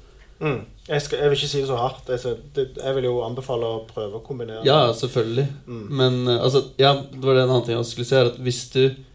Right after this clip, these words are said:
Speaker 2: eh, kombinerer det med skole, for eksempel, hvis du holder på med skole, men du føler at du begynner å bli såpass god at du begynner å nærme deg toppen, da synes jeg det er greit. Hvis du er nærme toppen, så synes jeg det er greit å investere mer i det. Men hvis du ikke, altså, hvis du er sånn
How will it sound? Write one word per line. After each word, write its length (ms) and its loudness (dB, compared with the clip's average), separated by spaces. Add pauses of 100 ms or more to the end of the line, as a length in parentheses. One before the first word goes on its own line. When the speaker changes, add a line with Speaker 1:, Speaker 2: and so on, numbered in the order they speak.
(480)
Speaker 2:
eh, 220 4
kombinerer 460 6
det 80 2
med 160 2
skole, 300 -2
for 60 -12
eksempel, 280 0
hvis 140 -6
du 60 4
holder 160 2
på 120 -2
med 120 -6
skole, 180 0
men 80 -2
du 80 0
føler 260 4
at 220 -8
du 160 -4
begynner 260 4
å 60 -6
bli 180 2
såpass 400 -4
god 280 -2 (520)
at 140 -8
du 80 -4
begynner 180 6
å 80 0
nærme 320 2
deg 140 -4
toppen, 320 -2 (180)
da 140 6 (340)
synes 300 0
jeg 100 4
det 140 0
er 80 -2
greit. 400 -2 (260)
Hvis 220 -4
du 100 4
er 160 4
nærme 460 2 (340)
toppen, 320 2
så 140 -4
synes 160 -4
jeg 20 0
det 80 6
er 80 2
greit 240 0
å 140 2
investere 580 0
mer 220 0
i 80 -4
det. 80 -2 (100)
Men 320 0
hvis 160 0
du 80 -2
ikke, 540 -2 (340)
altså, 220 0
hvis 100 0
du 80 4
er 80 4
sånn 220 -2